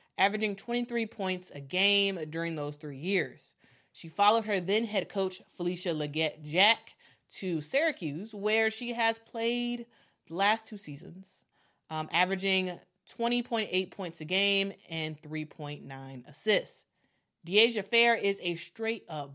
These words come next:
baller. And if you have seen Syracuse play this season, you are witness to that. Deasia Fair has played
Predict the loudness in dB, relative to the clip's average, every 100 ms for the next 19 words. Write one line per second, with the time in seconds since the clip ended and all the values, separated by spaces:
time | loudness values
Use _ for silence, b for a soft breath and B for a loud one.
0 | -6 2 6 6 4 -2 -14 b b b
1 | b 2 2 2 4 4 4 -2 -2 0
2 | 0 0 0 2 2 -2 -6 -2 0 0
3 | -4 -4 -4 -2 -2 -4 -2 2 6 8
4 | 6 2 -8 -6 0 0 0 -4 -8 -18
5 | _ -6 -6 -6 _ _ _ _ 2 4
6 | 4 0 4 6 6 4 2 -2 2 4
7 | 4